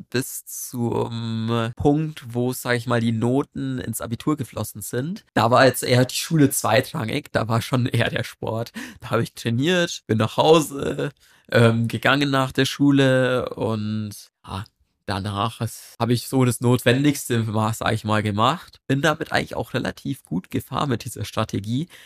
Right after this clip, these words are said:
Und dann in der Oberstufe, also sprich da, wo dann die Noten an Bedeutung gewonnen haben,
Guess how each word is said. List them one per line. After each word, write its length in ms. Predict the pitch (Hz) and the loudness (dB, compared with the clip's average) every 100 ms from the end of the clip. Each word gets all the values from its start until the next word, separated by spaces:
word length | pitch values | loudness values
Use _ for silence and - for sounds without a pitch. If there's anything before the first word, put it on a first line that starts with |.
| - | -20
Und 260 | - 123 113 | 0 0 2
dann 160 | 123 135 | 2 2
in 120 | 135 | 4
der 180 | 113 120 | 2 2
Oberstufe, 720 | 131 143 - 139 143 - 113 | 2 2 2 -2 -4 -2 -4
also 160 | 110 | -4
sprich 320 | 110 - 120 - | -8 -6 -8 -2
da, 240 | 110 113 | 0 0
wo 100 | 123 | 0
dann 220 | 117 110 | 0 0
die 80 | 107 | -2
Noten 800 | 107 120 - 120 117 110 110 - - | 0 0 -2 -4 -4 -4 -6 -8 -6
an 200 | 117 110 | -4 -4
Bedeutung 580 | - 113 117 123 113 110 | -2 0 0 -2 -4 -2
gewonnen 440 | 107 117 123 131 | -2 0 -2 -2
haben, 400 | 131 131 131 135 | -4 -4 -4 -8